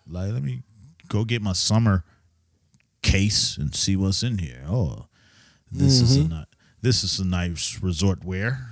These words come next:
Speaker 1: You know what I'm saying? "Oh, this was
Speaker 2: Right.
Speaker 1: from the, you know what I'm saying, two thousand, you know what I'm saying, twenty-two collection." You know what I'm saying? We're not,
Speaker 2: Yeah.
Speaker 1: you know,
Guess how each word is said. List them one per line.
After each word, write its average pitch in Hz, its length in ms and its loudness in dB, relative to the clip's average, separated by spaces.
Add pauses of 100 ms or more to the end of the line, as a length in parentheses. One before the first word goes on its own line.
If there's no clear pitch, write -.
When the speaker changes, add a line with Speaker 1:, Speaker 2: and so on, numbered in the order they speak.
(120)
Speaker 1:
You 87 80 -12
know 90 60 -8
what - 20 -8
I'm 92 60 -8
saying? 92 140 -4
"Oh, 113 140 2
this 107 200 -2
was 127 140 -2
Speaker 2:
Right. 143 280 6
Speaker 1:
from 95 80 2
the, 95 140 2
you 123 100 2
know 107 60 4
what 101 40 4
I'm 101 60 2
saying, 110 320 2
two 120 200 2
thousand, 98 600 0 (420)
you 113 80 -2
know 104 60 0
what 104 40 0
I'm 95 40 -2
saying, 104 340 0
twenty-two 117 560 2
collection." 101 680 -6 (1200)
You 117 100 -2
know 131 40 4
what 113 60 4
I'm 110 60 2
saying? 127 360 2 (280)
We're 175 120 -4
not, 156 220 -6
Speaker 2:
Yeah. 120 300 0 (340)
Speaker 1:
you 143 120 4
know, 165 220 6